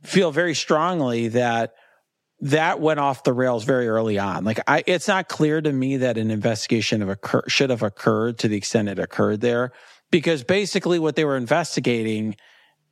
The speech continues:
was b-, essentially inadvertent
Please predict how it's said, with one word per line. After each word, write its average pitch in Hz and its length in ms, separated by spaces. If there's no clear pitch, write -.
was 143 380
b-, - 260
essentially 151 640
inadvertent 139 1200